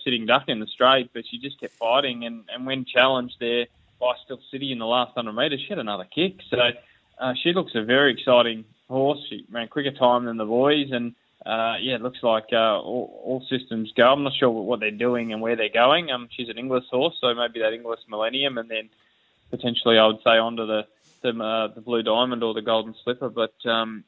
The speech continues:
yeah, excited to see what she can do. King's Gambit was a bit disappointing, wasn't he? Um,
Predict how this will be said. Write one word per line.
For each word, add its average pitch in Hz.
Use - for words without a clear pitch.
yeah, 123
excited 131
to 120
see 120
what 117
she 139
can 143
do. 160
King's 185
Gambit 180
was 147
a 147
bit 170
disappointing, 180
wasn't 185
he? 120
Um, 135